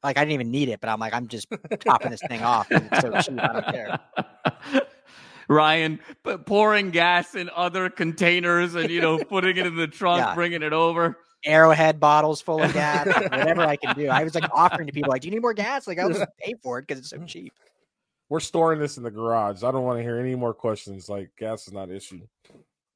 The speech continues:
Speaker 1: Yeah.
Speaker 3: So big news came out today, gentlemen, and it's finally official.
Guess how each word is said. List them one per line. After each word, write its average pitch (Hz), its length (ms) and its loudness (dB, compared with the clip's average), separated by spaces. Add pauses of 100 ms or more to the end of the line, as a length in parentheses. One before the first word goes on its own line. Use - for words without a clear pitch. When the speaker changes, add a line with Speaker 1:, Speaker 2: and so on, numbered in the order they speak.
(260)
Speaker 1:
Yeah. 110 140 -4
Speaker 3:
So 233 100 10
big 233 240 2
news 262 320 0
came 220 300 2
out 208 180 4
today, 202 280 0
gentlemen, 220 720 4 (340)
and 160 140 -4
it's 156 120 -6
finally 185 400 0
official. 202 720 0